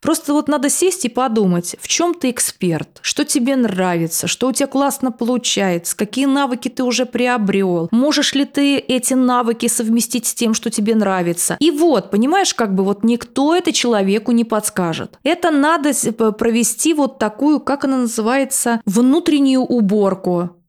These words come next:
Расхламиться, вытащить это всё из себя, понять. Ну, это вот, знаешь, как вот, э, у меня был кризис, <laughs> реально был кризис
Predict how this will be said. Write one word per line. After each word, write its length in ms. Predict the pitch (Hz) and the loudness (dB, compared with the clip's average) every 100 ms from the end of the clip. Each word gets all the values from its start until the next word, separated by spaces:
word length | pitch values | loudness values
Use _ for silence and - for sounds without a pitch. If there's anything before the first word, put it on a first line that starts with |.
| _ _ _ _ _ _ _ _ | _ _ _ _ _ _ _ _
Расхламиться, 1200 | 196 254 - 262 254 269 233 220 220 - 185 185 185 - - - 214 | 0 0 0 0 0 2 2 2 0 -2 0 -2 -4 -16 -18 -8 -2
вытащить 600 | 214 302 277 - 247 233 | 2 2 2 0 0 0
это 160 | 208 | -2
всё 280 | 202 - 220 | -2 -2 0
из 140 | 208 - | 0 0
себя, 600 | - 208 180 165 160 - _ - | -2 -2 0 -2 -4 -10 _ -4
понять. 500 | 240 233 190 175 - - - - | 0 2 0 -2 -8 -12 -14 -4
Ну, 80 | 330 | -2
это 100 | 311 | 0
вот, 80 | 247 | 0
знаешь, 180 | 311 | 0
как 220 | - 233 208 | -2 -2 -2
вот, 240 | 208 196 | -4 -2
э, 260 | 185 180 - | -2 -2 -4
у 220 | - - 208 | -8 -2 2
меня 260 | 240 294 | 2 2
был 240 | 220 247 240 | 2 2 0
кризис, 720 | 226 190 156 156 143 - - | 0 0 -2 -4 -6 -8 -12
<laughs> 80 | _ | _
реально 480 | 165 208 190 202 185 | -2 0 2 0 0
был 200 | 180 214 | 0 -2
кризис 560 | 208 208 185 170 170 | 0 0 0 -2 -6